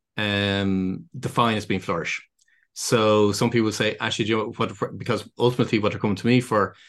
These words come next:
is they feel lost. So flourishing for them is they love life. They're jumping out of bed and, and they're really loving life. Um, one individual, she's running a consultancy business, just, just, just as I think of her, uh, running a consultancy business.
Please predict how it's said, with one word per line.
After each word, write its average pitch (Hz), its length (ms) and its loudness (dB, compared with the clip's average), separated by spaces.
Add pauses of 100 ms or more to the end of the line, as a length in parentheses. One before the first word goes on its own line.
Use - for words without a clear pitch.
(280)
is 101 520 0
they 107 160 0
feel 101 220 0
lost. 87 380 -6 (440)
So 107 260 -2
flourishing 120 460 2
for 104 160 -4
them 107 340 0
is 98 540 -2 (120)
they 101 240 0
love 95 240 0
life. 78 320 -8 (420)
They're 101 200 4
jumping 101 300 0
out 92 100 0
of 90 60 -6
bed 95 200 -2
and, 90 140 -2
and 95 160 -4
they're 92 80 -2
really 90 240 0 (140)
loving 92 320 -4
life. 85 260 -4 (480)
Um, 101 540 0 (640)
one 120 320 2
individual, 110 720 2 (340)
she's 113 300 -4
running 104 160 0
a 98 40 -4
consultancy 110 440 -4
business, 101 200 0
just, 101 160 -4
just, - 320 -6
just 104 180 -2
as 92 100 -2
I 92 80 -2
think 113 220 -2
of - 20 -2
her, 110 180 -2 (380)
uh, 101 220 -2
running 101 260 -2
a - 20 -10
consultancy 123 400 -2
business. 107 360 -2